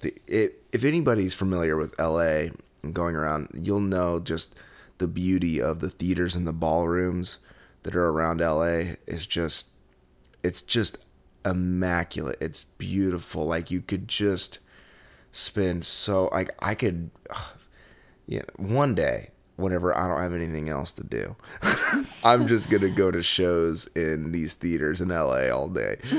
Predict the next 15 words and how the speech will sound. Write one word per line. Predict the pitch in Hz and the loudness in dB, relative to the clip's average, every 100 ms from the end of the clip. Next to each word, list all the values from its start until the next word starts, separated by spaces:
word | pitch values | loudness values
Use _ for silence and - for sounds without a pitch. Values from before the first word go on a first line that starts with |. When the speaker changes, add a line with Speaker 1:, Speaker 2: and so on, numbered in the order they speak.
| 285 151 - | 0 0 4
Speaker 1:
you | 113 | 6
know, | 107 98 98 95 | 6 4 4 4
uh, | 95 95 90 | 6 6 4
every | 98 95 | 4 4
day | 92 | 4
of | 85 | 4
the | |
week. | 85 87 - - - - - - - | 2 -2 -4 -20 -20 -20 -20 -20 -6
But | 113 107 98 - - _ _ _ _ - _ _ - _ - _ | 2 4 2 -2 -20 _ _ _ _ -20 _ _ -20 _ -20 _
we | - 101 | 0 4
walk | 101 113 127 | 6 4 2
into | 139 135 | -2 0
the | 139 | -2
Saban | - 131 120 135 | 0 2 2 2
Theater, | 95 76 73 92 | -2 -4 -4 -8